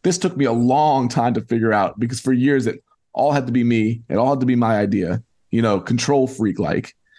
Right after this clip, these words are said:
And then when I finally grew up a little bit and realized the sum of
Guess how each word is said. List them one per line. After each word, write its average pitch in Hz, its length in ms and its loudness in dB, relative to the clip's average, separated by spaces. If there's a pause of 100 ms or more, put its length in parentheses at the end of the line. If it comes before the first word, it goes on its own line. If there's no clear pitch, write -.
(160)
And 117 120 2
then 120 100 2
when 113 100 2
I 110 40 0
finally 120 280 0
grew 123 180 2
up 113 100 -2
a 110 40 0
little 110 160 2
bit 101 100 0
and 95 140 -2
realized 113 560 0 (540)
the 120 80 0
sum 127 360 2
of 113 180 -2